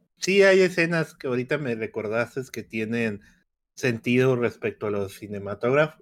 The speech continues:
eh, la cinematografía. Mm, me quedo yo con,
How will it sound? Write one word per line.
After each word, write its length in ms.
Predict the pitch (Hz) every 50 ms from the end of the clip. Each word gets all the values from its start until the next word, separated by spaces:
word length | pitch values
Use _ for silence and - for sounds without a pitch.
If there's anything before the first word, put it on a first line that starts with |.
| -
eh, 380 | - 113 107 107 101 101 104 104 -
la 120 | 113 101
cinematografía. 960 | - - 113 104 101 101 101 - 107 101 101 95 - - 147 165 175 - _ _ _ _ _ _ _ _ _ _ _ _ _ _ _ _ _
Mm, 720 | - 151 143 143 143 143 143 143 143 139 143 139 143 143 - - _ _ _ _ _ _ _ _ _ _ _ _ _ _ _ _ _ - - 131
me 220 | 135 139 135 127 127
quedo 240 | - 139 147 165 165
yo 460 | 156 143 151 156 160 160 151 156 - -
con, 800 | 165 165 160 151 147 139 123 117 113 110 110 104 104 - -